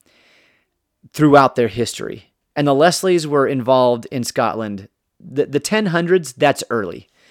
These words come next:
to be able to trace. Lot, most of the, the Gaelic clans don't trace their founder back that far. And so that's, so the Leslies have been in Scotland for a long time, going back to the Hungarian guy. And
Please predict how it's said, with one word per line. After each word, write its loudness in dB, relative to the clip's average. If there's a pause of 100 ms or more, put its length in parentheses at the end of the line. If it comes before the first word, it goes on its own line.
(280)
to -2
be 0
able 0
to -2
trace. -4 (220)
Lot, 6
most 6
of -8
the, 2
the -6
Gaelic 0
clans -8
don't -8
trace -6
their -6
founder -4 (480)
back -2
that -6
far. -14 (1600)
And -6
so 0
that's, 4
so -6
the -2
Leslies 2
have -2
been 0
in -4
Scotland -4
for -4
a -2
long -4
time, -10
going -10
back -6
to -6
the -12
Hungarian -8
guy. -12 (2000)
And 0